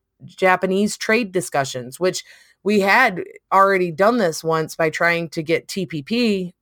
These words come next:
rolling, which obviously T P P was not a perfect trade solution, you know, from what folks have told me in the past. But, you know, we developed this trade partnership with Japan, and now,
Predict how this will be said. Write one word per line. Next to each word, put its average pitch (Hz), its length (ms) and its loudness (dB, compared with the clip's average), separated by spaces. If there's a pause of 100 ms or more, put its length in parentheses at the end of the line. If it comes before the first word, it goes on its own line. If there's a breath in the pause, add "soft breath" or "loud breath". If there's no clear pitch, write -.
rolling, 143 480 0
which 156 300 -2
obviously 180 480 0
T 160 220 -8
P 143 160 -8
P 147 180 -4
was 139 220 -6
not 151 400 2 (500 soft breath)
a 160 60 -2
perfect - 580 -2
trade 151 540 -2 (240)
solution, 156 840 -2 (200)
you 165 140 -2
know, 147 160 -2
from 156 240 -6
what 151 220 -2
folks 147 320 -6
have 143 240 -6
told 143 300 -4
me 147 100 -4
in 139 100 -4
the 139 60 -6
past. 156 640 -2
But, 175 340 4 (460 soft breath)
you 180 80 2
know, 170 80 4
we 175 140 0
developed 180 680 0
this 165 240 0
trade 170 340 -2
partnership 147 600 -4
with 139 120 -8
Japan, 143 680 -4
and 156 200 -4
now, 170 500 4